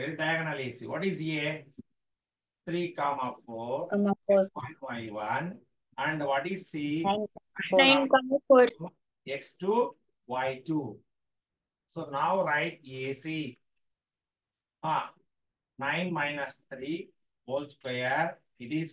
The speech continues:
Speaker 1: four minus four whole square. A C is six square plus zero square. A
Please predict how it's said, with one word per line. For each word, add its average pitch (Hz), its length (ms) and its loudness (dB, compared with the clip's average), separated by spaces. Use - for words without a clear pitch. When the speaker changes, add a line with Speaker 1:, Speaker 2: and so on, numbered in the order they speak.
Speaker 1:
four 143 180 -2
minus 139 320 -4
four 175 260 2
whole 143 200 0
square. 135 400 -2
A 156 40 -2
C - 20 -10
is 147 340 -6
six 180 280 -4
square 139 560 0
plus 160 240 0
zero 160 220 0
square. 151 460 0
A 151 40 -4